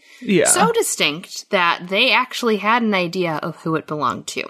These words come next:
Speaker 2: Now, if you're
Speaker 1: Oh.
Speaker 2: not familiar, the tattoo is in a black outline of what appears to be two kind of generalized male figures boxing one another.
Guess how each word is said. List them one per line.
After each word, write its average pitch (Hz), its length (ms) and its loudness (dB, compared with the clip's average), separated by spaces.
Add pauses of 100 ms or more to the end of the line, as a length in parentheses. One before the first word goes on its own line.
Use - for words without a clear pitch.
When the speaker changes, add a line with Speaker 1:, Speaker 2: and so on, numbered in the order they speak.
(140)
Speaker 2:
Now, 165 400 0
if 190 60 2
you're 247 100 6
Speaker 1:
Oh. 269 40 0
Speaker 2:
not 247 320 2
familiar, 170 420 2
the 185 100 -2
tattoo 285 520 0
is 190 260 0
in 160 180 0
a 170 340 2 (260)
black 208 460 0
outline 160 680 2 (100)
of 170 260 -4
what 214 200 4
appears 320 420 -2
to 233 80 -8
be 208 160 -2
two - 240 -4
kind 208 200 -4
of 160 60 -6
generalized 165 640 -2
male 156 220 -2
figures 156 540 -4
boxing - 720 0
one 65 140 -6
another. 78 460 -6